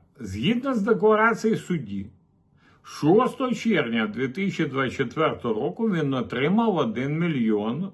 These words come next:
гривень у вигляді доходу від відчуження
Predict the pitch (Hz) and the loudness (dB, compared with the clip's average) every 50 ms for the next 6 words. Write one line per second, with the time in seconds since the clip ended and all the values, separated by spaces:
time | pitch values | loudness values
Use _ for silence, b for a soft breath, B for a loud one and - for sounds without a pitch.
0 | - _ 117 107 110 123 143 156 143 110 95 87 87 90 - - - _ _ b | -10 _ -8 -4 -2 -2 0 2 2 2 2 0 -6 -10 -12 -16 -18 _ _ b
1 | b b b b b b b b b b b _ 170 156 143 123 113 110 135 170 | b b b b b b b b b b b _ 4 4 4 4 2 2 2 4
2 | 214 220 175 190 214 214 180 160 160 151 131 120 120 120 113 107 - - 107 107 | 4 4 4 4 4 2 2 2 2 0 0 0 2 2 2 2 0 0 2 2
3 | 110 117 147 214 - 233 220 - - 135 120 127 151 151 123 117 135 139 123 92 | 2 2 2 0 0 -2 -2 -4 -6 -6 -2 0 0 0 0 -2 -2 -2 -2 -4
4 | - - - 127 127 127 120 104 147 156 175 185 190 208 | -6 -10 -8 -6 -4 -4 -4 -4 -4 -2 -2 -2 -4 -6